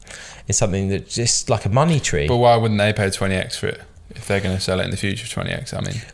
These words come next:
Speaker 1: Oh, I see. Well,
Speaker 2: like,
Speaker 1: because
Speaker 2: where's
Speaker 1: they're
Speaker 2: the
Speaker 1: a lot, lot bigger.
Speaker 2: Yeah.
Speaker 1: So that, you know, they, th-, so the, he's a friend of mine now, he's a guy called John, but they've made his business thirty percent more profitable overnight.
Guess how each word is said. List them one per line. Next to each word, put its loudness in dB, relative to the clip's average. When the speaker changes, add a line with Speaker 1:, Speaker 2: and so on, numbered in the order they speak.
Speaker 1:
Oh, 4
I 4
see. 2
Well, 4
Speaker 2:
like, -2
Speaker 1:
because 0
Speaker 2:
where's 6
Speaker 1:
they're 6
Speaker 2:
the 4
Speaker 1:
a -
lot, 2
lot 0
bigger. -2
Speaker 2:
Yeah. 0
Speaker 1:
So 2
that, 0
you -2
know, 0
they, 0
th-, -10
so 4
the, -2
he's 2
a 2
friend 4
of 4
mine 4
now, 2
he's 2
a -6
guy 4
called -2
John, 4
but 0
they've 4
made 4
his 2
business 0
thirty 2
percent 0
more -2
profitable -2
overnight. 0